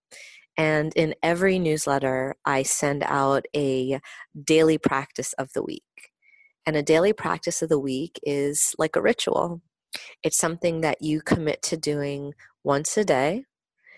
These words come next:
that's just for you. That's just for you to make a change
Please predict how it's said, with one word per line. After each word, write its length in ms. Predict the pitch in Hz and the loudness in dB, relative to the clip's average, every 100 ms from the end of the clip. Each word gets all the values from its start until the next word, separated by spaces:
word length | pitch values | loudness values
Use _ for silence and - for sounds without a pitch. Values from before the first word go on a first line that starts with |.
| _ _ _ - | _ _ _ -4
that's 220 | 170 - | -2 0
just 200 | - - | 0 2
for 140 | - | 2
you. 320 | 175 151 131 - _ _ _ _ _ _ _ - - - | 4 4 2 -4 _ _ _ _ _ _ _ -20 -20 -4
That's 300 | 170 151 - | -2 0 0
just 360 | - 175 170 - | 0 0 0 -4
for 200 | - 175 | -2 -2
you 400 | 160 160 160 160 | 0 -2 -2 -2
to 580 | - - 160 156 151 147 | -2 -4 -2 -2 -2 -2
make 200 | 147 143 | -2 -2
a 60 | |
change 720 | 147 - 143 135 - - - | -2 0 0 -2 -6 -12 -14